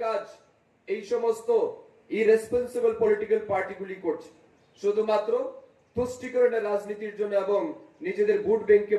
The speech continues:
মজবুত রাখার জন্য। আজ পশ্চিমবঙ্গে কি হচ্ছে আমরা দেখতে পাচ্ছি। আজ বিভিন্ন জায়গায় এই প্রটেস্টের নামে যে হুড়দঙ্গ হচ্ছে, এটা আমাদের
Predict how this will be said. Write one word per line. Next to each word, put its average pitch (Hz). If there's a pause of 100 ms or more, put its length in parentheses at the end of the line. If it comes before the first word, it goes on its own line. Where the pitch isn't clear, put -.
মজবুত 180 (100)
রাখার 147
জন্য। 110 (720)
আজ 165 (120)
পশ্চিমবঙ্গে 220
কি 233
হচ্ছে 226
আমরা 220
দেখতে 226 (100)
পাচ্ছি। 233 (680)
আজ 196 (100)
বিভিন্ন 240 (180)
জায়গায় 233 (840)
এই 208 (160)
প্রটেস্টের 240
নামে 226 (160)
যে 196
হুড়দঙ্গ 240
হচ্ছে, 226 (720)
এটা 208
আমাদের 214